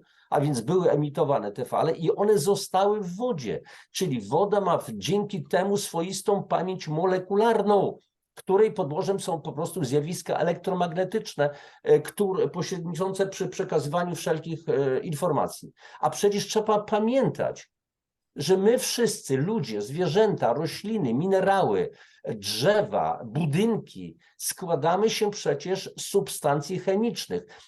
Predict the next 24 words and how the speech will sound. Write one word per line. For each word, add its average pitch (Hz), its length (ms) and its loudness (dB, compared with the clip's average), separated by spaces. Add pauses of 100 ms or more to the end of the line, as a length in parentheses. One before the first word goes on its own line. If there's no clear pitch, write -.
(160)
Te 170 260 4
z - 140 -4
kolei 139 340 2
z - 140 -4
pierwiastków, - 1000 -2 (220)
a - 100 2
pierwiastki 165 640 0 (340)
z 214 60 0
atomów, 208 540 2
a 135 100 2
atomy 143 400 -2
z 147 100 -4
elektronów 135 920 -2
krążących 175 640 -2
wokół 147 340 -2
jąder 156 340 0
atomowych. 160 540 -2 (240)
Ale 147 180 0
jeżeli 160 300 -4
są - 280 -4
elektrony, 151 440 0
są 160 180 2
w 139 100 -4
ruchu, 120 400 -4